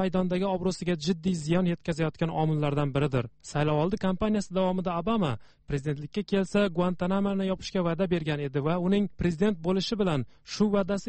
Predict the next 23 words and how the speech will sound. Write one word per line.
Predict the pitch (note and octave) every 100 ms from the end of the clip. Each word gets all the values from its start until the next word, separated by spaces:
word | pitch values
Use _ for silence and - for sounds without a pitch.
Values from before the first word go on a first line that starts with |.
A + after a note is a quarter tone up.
| G3+
ijrosiga | E3 F3+ E3+ F3+ F3+
kirishgani | E3 C#3 D#3 E3+ A#3 A#3 - - F3
uning | G#3+ G3+
so'zni | F#3+ F3+ G#3 -
havoga | F3+ F#3 F#3 G#3
sovuradigan | F#3+ F#3 F#3 F3 F#3+ E3+
rahbar | E3 G3+ F#3+ F3+
emasligidan | F3 F#3 E3+ F3 E3+
berilgan | E3+ E3 D#3+ D#3+ D3
birinchi | E3+ F#3 E3+ C#3
jiddiy | D#3 C#3 D#3+ D3
dalil | D3 D3+ C#3 C3
bo'ldi. | B2 A#2+ A2 -
Seshanba | D#3 D3 D3+ G3
kuni | F#3+ F#3+ - -
qasamyodga | - F3+ F#3 F#3+ F#3+
keltirilganidan | F3+ F3+ F3+ F3 F3 F#3+ F#3+ F#3
so'nggi | F3+ G3+
nutqida | F#3 - F#3+ F#3+ -
xalqaro | E3 E3 F3 G#3 -
terrorchilikning | F3+ F#3 F#3+ - F#3+ F#3+ A3+ D3 - E3
aqsh | G3 - G3+
uchun | G3+